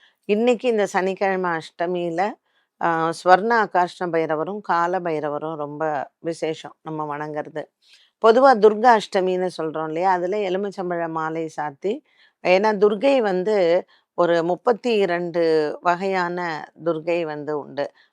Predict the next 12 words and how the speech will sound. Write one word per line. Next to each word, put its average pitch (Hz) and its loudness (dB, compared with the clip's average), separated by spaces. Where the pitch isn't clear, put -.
அதுல 196 4
இந்த 196 2
லவண 196 2
துர்கை 156 -4
அப்படிங்கிறது, 151 -4
இந்த 160 -8
எலுமிச்சம்பழத்துல 170 -2
தீபம் 175 -6
ஏற்றுவது 151 -10
வந்து 147 -10
லவண 180 -2
துர்கை 143 -6